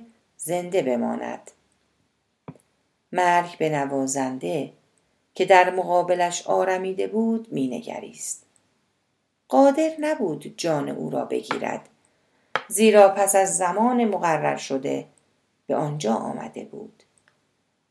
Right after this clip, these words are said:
اجازه نوازش سگ یا گرفتن او،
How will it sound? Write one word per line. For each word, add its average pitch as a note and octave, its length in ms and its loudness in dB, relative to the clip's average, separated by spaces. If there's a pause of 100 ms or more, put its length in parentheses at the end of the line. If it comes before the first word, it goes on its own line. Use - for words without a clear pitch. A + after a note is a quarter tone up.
(100)
اجازه A#3 580 4
نوازش D3+ 640 0
سگ D3+ 580 0 (540)
یا F3+ 200 6
گرفتن E3 600 0
او، - 400 -8